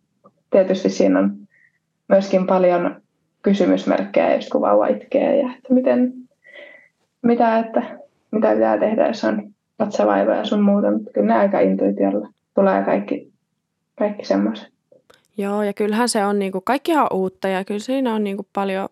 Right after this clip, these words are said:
Speaker 2: paljon sillä tavalla niinku uutta ja ih-, kysymyksiä herää ja ihmettelemistä ja opettelemista, mutta se on niin iso juttu se niinku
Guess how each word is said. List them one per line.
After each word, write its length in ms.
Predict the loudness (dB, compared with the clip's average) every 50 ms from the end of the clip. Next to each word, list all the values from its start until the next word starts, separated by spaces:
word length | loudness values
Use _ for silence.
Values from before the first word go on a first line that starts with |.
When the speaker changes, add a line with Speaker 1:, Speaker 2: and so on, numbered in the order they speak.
| _ _
Speaker 2:
paljon 240 | -2 0 0 0 -2 -4 -8 -8
sillä 300 | -6 -4 -2 -2 0 0
tavalla 340 | -2 -2 -2 -2 -2 -2
niinku 280 | -4 -4 -4 -4 -6 -6 -6 -10 _ -6
uutta 280 | -6 -6 -4 -4 -4 -4
ja 280 | -2 -2 -2 -4 -6 -8 _ _ _ _ -14
ih-, 320 | -14 -14 -14 -16 -18 -14 -6
kysymyksiä 560 | -4 -4 -2 0 -2 -2 -2 -2 -4 -2 -2
herää 320 | -2 -2 -2 -2 -2 -2 -2
ja 140 | -2 -4
ihmettelemistä 840 | -4 -4 -4 -6 -6 -6 -6 -4 -4 -4 -4 -4 -6 -8 -8 -8 -6
ja 140 | -4 -4 -4
opettelemista, 800 | -4 -4 -4 -6 -4 _ -4 -4 -2 -2 -4 -6 -6 -6 -6 -6
mutta 300 | -6 -6 -6 _ -6 -4
se 120 | -2 -2
on 100 | 0 0
niin 180 | 0 0 0 0
iso 180 | -2 -2 -2 0
juttu 380 | 0 0 0 -2 _ -6 -4
se 160 | -4 -2 -2
niinku 340 | -2 -2 -4 -4 -6 -8 -10